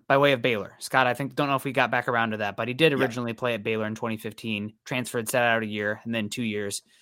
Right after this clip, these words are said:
Speaker 1: for, uh, the Auburn Tigers. So, uh, Jarrett Stidham.
Speaker 2: Right. So, really, to me, this move, I think it's a very smart move for the Broncos. You know, you're, you're not going out and getting a guy that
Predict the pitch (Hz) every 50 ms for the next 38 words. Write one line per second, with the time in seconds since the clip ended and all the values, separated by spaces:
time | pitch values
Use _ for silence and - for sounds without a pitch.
0 | _ _ _ - - - 120 110 107 104 101 101 95 95 95 98 _ _ _ _
1 | - - _ _ _ 247 220 147 123 117 76 101 110 107 110 104 101 107 98 92
2 | - - 82 - - - - - 117 107 101 98 95 95 - 175 180 143 - -
3 | 135 92 - - _ _ _ _ _ _ _ _ _ _ _ _ _ _ _ _
4 | _ _ _ _ _ _ _ _ _ _ _ _ _ _ - 110 92 69 - -
5 | - - - _ _ _ _ - - - 135 127 127 123 123 120 - - - -
6 | _ _ _ _ _ _ _ _ _ _ _ _ _ _ _ _ _ - 131 160
7 | 180 180 160 - - 156 156 151 139 151 147 151 - 135 127 123 120 123 123 120
8 | 120 - _ _ _ _ _ _ _ _ _ _ _ _ _ _ _ _ _ _
9 | - - - - 127 123 175 - - 113 120 113 135 127 120 - 117 113 110 104
10 | 104 101 98 104 104 95 95 87 76 - - - - - - - - 101 104 104
11 | 107 104 113 107 95 - - 117 120 139 151 147 147 135 139 143 135 131 127 131
12 | 120 113 117 120 - 107 113 107 113 110 110 110 110 104 107 104 101 - - -
13 | -